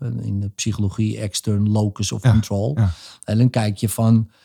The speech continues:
Speaker 1: oh, de omstandigheden is het ons schuld. Ja, en als je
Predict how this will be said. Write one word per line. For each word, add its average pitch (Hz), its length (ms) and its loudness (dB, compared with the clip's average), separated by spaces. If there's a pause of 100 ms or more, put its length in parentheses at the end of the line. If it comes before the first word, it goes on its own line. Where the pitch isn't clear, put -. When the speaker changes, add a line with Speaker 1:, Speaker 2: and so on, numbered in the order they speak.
(180)
Speaker 1:
oh, 113 200 2
de 123 60 2
omstandigheden 123 1000 4
is 104 140 2
het 104 140 0
ons 104 180 4
schuld. 95 500 -2 (720)
Ja, 131 200 0
en 131 180 2 (220)
als 147 240 4
je 131 120 0